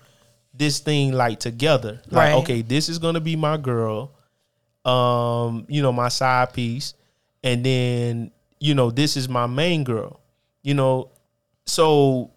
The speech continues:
Speaker 1: and even in that, it's uncomfortable, right? 'Cause
Speaker 2: Right.
Speaker 1: me saying it, hesitating to say it, right?
Speaker 2: Exactly.
Speaker 1: Because it sound-, it's not familiar.
Speaker 2: Right.
Speaker 1: So women are not gonna be receptive to that,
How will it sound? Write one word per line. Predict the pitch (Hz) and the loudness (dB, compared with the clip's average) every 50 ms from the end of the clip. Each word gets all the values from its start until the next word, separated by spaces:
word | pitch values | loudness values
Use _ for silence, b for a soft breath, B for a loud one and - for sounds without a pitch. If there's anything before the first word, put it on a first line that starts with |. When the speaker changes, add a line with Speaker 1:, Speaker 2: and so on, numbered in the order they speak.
| _ _ _ _ _ | _ _ _ _ _
Speaker 1:
and | - 170 156 151 - | 0 0 0 2 2
even | 214 240 208 190 190 175 | 2 2 4 2 2 0
in | 156 143 147 | 2 0 2
that, | 160 175 175 160 151 | 2 2 2 2 0
it's | 127 - - - | 0 -2 -2 -4
uncomfortable, | 127 120 113 - - 120 117 113 - 107 104 107 107 | -4 -4 -4 -4 -2 -2 -2 -2 -4 -6 -6 -6 -4
right? | 107 110 113 120 135 180 | -2 0 0 0 0 2
'Cause | 175 160 151 147 | 2 2 4 4
Speaker 2:
Right. | 139 | 2
Speaker 1:
me | 139 135 | 0 0
saying | 127 - - 170 180 170 160 151 | 0 0 0 0 2 2 2 2
it, | 131 123 - | 0 0 0
hesitating | - 131 123 120 117 110 - - 131 131 - 117 117 113 | 0 0 0 0 -2 -6 -4 -4 -4 -4 -4 -6 -8 -8
to | 107 | -6
say | - - 123 117 117 107 | -6 -4 -4 -2 -2 -2
it, | 101 101 | -2 0
right? | 117 120 127 147 | 2 2 4 4
Speaker 2:
Exactly. | 147 160 143 143 143 - 139 | 2 0 -2 -2 -2 -2 -2
Speaker 1:
Because | 131 - 131 120 127 | 0 0 0 0 0
it | 123 | -2
sound-, | 117 - - 143 151 151 147 139 131 - | -2 -2 -2 -2 0 0 0 0 0 0
it's | 143 135 127 | -2 -2 0
not | 135 143 151 147 - - - | 0 0 0 0 -2 -2 -2
familiar. | 135 123 120 127 147 185 214 175 135 113 104 175 | -2 -2 0 0 2 4 4 4 2 0 -2 -2
Speaker 2:
Right. | 170 156 143 139 139 147 165 180 - | 0 0 0 0 -2 -4 -6 -8 -8
Speaker 1:
So | - - 170 160 | -4 0 2 2
women | 151 151 170 190 196 185 175 165 | 4 4 2 2 2 0 0 0
are | 151 143 | 0 0
not | 139 156 170 175 170 | 0 0 0 0 0
gonna | 165 165 156 147 | 0 0 0 0
be | 147 143 | 0 0
receptive | 139 127 120 113 - - - - 190 208 202 - 180 165 151 143 | 2 2 0 -2 -2 -2 -2 0 0 0 -2 -2 -4 -6 -6 -4
to | - - 120 113 | -4 -4 -4 -2
that, | 117 117 113 120 135 - | -2 -4 -6 -6 -8 -10